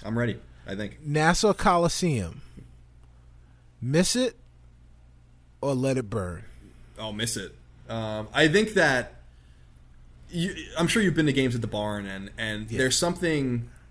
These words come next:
Speaker 1: there's something really special about that place. I really think that there's only a few buildings like that left in the league, and they're all gonna go away, like the Saddle Dome in Calgary and where Edmonton
Speaker 2: Right.
Speaker 1: plays. There's something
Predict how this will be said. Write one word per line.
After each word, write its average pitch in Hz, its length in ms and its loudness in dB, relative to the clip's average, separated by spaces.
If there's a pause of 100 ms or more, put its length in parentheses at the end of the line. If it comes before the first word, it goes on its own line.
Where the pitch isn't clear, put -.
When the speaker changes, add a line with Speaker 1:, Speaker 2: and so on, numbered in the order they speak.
(1120)
Speaker 1:
there's 147 200 2
something 147 400 2
really 135 280 4
special 113 420 -2
about 92 180 -6
that 90 100 -10
place. 95 240 -6
I 147 60 4
really 208 260 8
think 196 160 4
that 160 60 4
there's 143 140 2
only 147 200 0
a 123 40 2
few 160 180 -4
buildings 135 340 0
like 107 120 -2
that 104 160 0
left 113 160 0
in 107 100 -2
the 101 40 -2
league, 110 180 2
and 101 60 -2
they're 98 100 -4
all 107 100 -2
gonna 98 140 -8
go 95 120 -4
away, 101 200 0
like 95 180 -6
the 120 40 -4
Saddle 113 320 0
Dome 104 180 -4
in 101 60 -6
Calgary 107 500 -4
and 101 100 -6
where 95 100 -8
Edmonton 110 360 -4
Speaker 2:
Right. 95 60 -6
Speaker 1:
plays. 104 380 -2 (1400)
There's 165 340 6
something 208 680 0